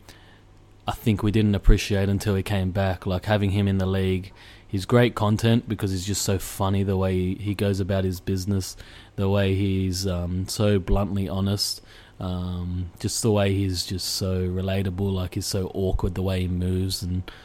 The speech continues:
he's just, he's, he's great entertainment for the league, but more than that, he is an, an extra pillar to the entertainment of, and the competitive fire to those games, especially once we're talking playoff time.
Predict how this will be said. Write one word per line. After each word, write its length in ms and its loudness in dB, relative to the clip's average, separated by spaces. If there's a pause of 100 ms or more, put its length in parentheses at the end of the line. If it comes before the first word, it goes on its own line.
(440)
he's 240 -2
just, 400 -2
he's, 220 6
he's 220 6
great 220 10
entertainment 640 6
for 120 0
the 120 4
league, 260 4
but 120 0
more 240 6
than 160 4
that, 180 2
he 260 2
is 220 -2 (160)
an, 340 -2 (520)
an 240 -4
extra 440 0
pillar 560 4
to 140 -6
the 180 -2
entertainment 760 -2
of, 440 -6 (380)
and 140 4
the 60 4
competitive 520 6
fire 420 2
to 200 -4
those 260 0
games, 300 0
especially 380 -2
once 200 0
we're 60 2
talking 360 -2
playoff 380 -2
time. 360 -2